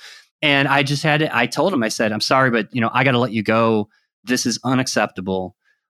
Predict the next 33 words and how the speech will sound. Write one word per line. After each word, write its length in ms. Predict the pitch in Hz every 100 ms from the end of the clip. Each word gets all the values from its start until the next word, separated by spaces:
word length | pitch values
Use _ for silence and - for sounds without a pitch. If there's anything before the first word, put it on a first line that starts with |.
| _
And 160 | 127 113
he 120 | 135
was 220 | 139 123
really 300 | 117 139 190
upset 380 | 170 - 180 233
with 160 | 294 -
me. 100 | 107
He's 140 | 117
like, 120 | 123
"What 160 | 117 160
do 60 |
you 80 | 226
mean? 320 | 214 240 143
Why 140 | 104 123
are 40 |
you 160 | 180 160
firing 460 | - 165 220 117
me?" 160 | 98 90
He's 160 | 98 123
like, 100 | 117
"Can't 260 | 151 160
you 140 | 175 160
see 560 | - 131 120 143 185 - - -
this 240 | 123 120 120 -
awesome 420 | 113 123 131 143
thing 300 | 131 131 139
I 120 | 135 139
just 320 | 135 139 120
did 300 | 101 107 139 113
by 240 | - 101 92 _ -
showing 440 | - 135 127 131
the 120 | 120
o-, 120 | 113